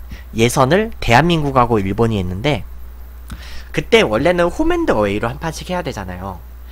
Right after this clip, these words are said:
근데 이승만 전 대통령이 그 "일본 선수들이 우리나라 땅 밟는 거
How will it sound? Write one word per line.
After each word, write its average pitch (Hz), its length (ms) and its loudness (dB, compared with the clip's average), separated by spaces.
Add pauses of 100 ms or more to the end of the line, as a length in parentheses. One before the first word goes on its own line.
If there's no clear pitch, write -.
(300)
근데 147 160 0
이승만 185 500 0
전 117 120 -4
대통령이 113 600 -6 (1200)
그 104 400 -2 (380)
"일본 214 720 8
선수들이 202 800 2 (140)
우리나라 147 540 4
땅 160 280 0
밟는 107 420 -2
거 196 260 4